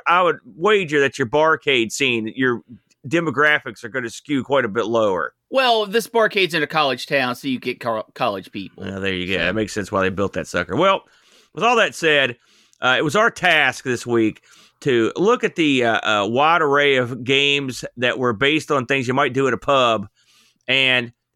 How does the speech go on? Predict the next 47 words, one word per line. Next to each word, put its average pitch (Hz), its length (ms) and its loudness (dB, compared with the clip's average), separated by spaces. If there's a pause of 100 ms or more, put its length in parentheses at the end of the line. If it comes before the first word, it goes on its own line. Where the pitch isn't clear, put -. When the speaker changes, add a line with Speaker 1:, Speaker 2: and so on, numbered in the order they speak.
Speaker 1:
pick 262 200 0
a 220 80 -2
couple 180 420 -2
winners 147 460 0
here, 107 340 0 (380)
uh, 101 160 0
Brent. 113 440 0 (400)
And 131 220 0 (120)
we're 208 120 0
gonna 285 140 2
start 247 320 0
with 139 160 -6
you, 156 480 0 (160)
uh, 113 180 0
this 131 280 -2
week 143 160 0
'cause 139 160 -2
you, 165 80 2
I 165 140 2
will 226 200 2
say 147 240 0
I 139 160 2
was 165 220 -4
surprised 180 580 2
by 143 160 2
your 139 180 -2
choice, 220 460 0
an 175 100 0
interesting 208 340 -2
choice. 143 520 0 (420)
Uh, 131 160 2
why 180 200 2
don't 226 160 0
you 190 80 -8
tell 185 240 0
the 156 80 0
folks 156 420 -2
what 156 200 0
you've 147 200 -2
gotten 147 240 0
yourself 123 400 -4
into 123 300 -2
Speaker 2:
<clears throat> 98 60 -8
Speaker 1:
this 127 260 -4
week? 82 340 -8 (720)
Speaker 2:
I 269 280 2
chose 143 680 0